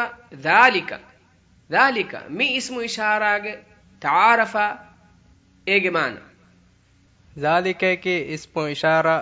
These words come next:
Speaker 2: ಲಿಲ್ ಮುಫ್ರದ್ ಲಿಲ್ ಮುದಕ್ಕರ್ ಲಿಲ್ ಬঈದ್. ಮಾನೆ ಕಿ ಇಶಾರಾ ಕುರಂ ಬೇಣು ಕುರಾ ಇಸ್ಮೆ ಬೇಣು ಕುರವೆಣಿ ಫಿರಿಹೆನ್ ಎಕೆಚ್ಚಕ ಅದಿ ದುರುಗೈವಾ ಎಚ್ಚಕ ವಾಂಜೆಹೆಣ.
Speaker 1: ವರ ರಗಣ.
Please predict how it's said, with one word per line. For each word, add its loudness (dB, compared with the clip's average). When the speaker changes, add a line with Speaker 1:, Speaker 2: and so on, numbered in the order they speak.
Speaker 2:
ಲಿಲ್ -4
ಮುಫ್ರದ್ -2
ಲಿಲ್ -4
ಮುದಕ್ಕರ್ -2
ಲಿಲ್ -4
ಬঈದ್. -2
ಮಾನೆ 2
ಕಿ -4
ಇಶಾರಾ 0
ಕುರಂ -4
ಬೇಣು -2
ಕುರಾ -2
ಇಸ್ಮೆ -8
ಬೇಣು -4
ಕುರವೆಣಿ -2
ಫಿರಿಹೆನ್ 0
ಎಕೆಚ್ಚಕ -2
ಅದಿ 0
ದುರುಗೈವಾ 0
ಎಚ್ಚಕ -6
ವಾಂಜೆಹೆಣ. -6
Speaker 1:
ವರ 2
ರಗಣ. -2